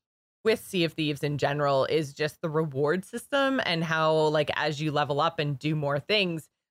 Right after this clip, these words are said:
like, you still always have a chance to get the base chest. And I think that I'm going to be a little bit hesitant about these weekly events until they address that,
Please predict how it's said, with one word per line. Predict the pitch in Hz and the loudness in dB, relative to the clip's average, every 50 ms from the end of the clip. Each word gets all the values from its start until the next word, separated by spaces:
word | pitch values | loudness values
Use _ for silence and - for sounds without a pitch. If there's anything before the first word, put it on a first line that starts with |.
| _ _ - | _ _ -2
like, | 175 170 - - | 0 0 0 0
you | 175 175 165 160 | -2 0 -2 -2
still | - - - 175 165 156 151 | -4 0 2 4 4 6 6
always | 147 147 135 151 156 - | 4 4 2 0 0 -2
have | 165 151 139 | -2 -4 -4
a | 147 | -4
chance | - - 170 160 143 - - | -4 -4 -2 -2 -4 -4 -6
to | - 156 | -6 -4
get | - 151 131 | -4 -4 -2
the | - 151 | -4 -4
base | 139 - 120 120 143 - - | -2 0 -2 -2 -2 -6 -8
chest. | - - 170 156 190 254 - - | -8 -6 -4 -2 -4 -4 -4 -4
And | 220 180 | -2 -2
I | 156 151 | -2 -2
think | - 180 180 - | -2 -4 -2 0
that | - 170 151 - _ _ _ _ _ _ _ _ _ _ _ _ _ - | 0 0 0 -2 _ _ _ _ _ _ _ _ _ _ _ _ _ 0
I'm | 196 202 208 220 226 220 | 2 2 2 2 0 0
going | 190 196 202 202 202 196 | 2 2 4 2 2 0
to | - 180 | -2 -2
be | 190 196 196 190 185 - | 0 0 2 2 2 2
a | - 175 | 2 0
little | 170 165 170 170 175 160 | 0 2 2 2 2 2
bit | - 165 - | 2 0 0
hesitant | 180 - 185 180 170 180 175 - - 185 180 185 - | 0 -2 -2 -2 0 -2 -4 -2 0 0 0 0 0
about | - - 151 - 151 156 170 - _ | -2 -2 0 0 0 -2 -2 -4 _
these | - 190 190 160 | -2 -2 -2 -2
weekly | 156 185 170 - 190 185 180 | -2 -4 -2 0 2 2 2
events | 175 165 175 175 196 190 - - | 2 2 0 -2 -2 -4 -6 -8
until | - 160 165 156 - - 180 160 156 165 | -8 -8 -8 -8 -6 -2 0 2 2 2
they | 165 165 170 156 156 | 2 2 0 2 2
address | 151 147 127 - - 139 185 - - - | 2 2 0 0 -2 -2 -2 -4 -2 0
that, | 277 269 285 285 269 - | 2 2 2 0 -2 -4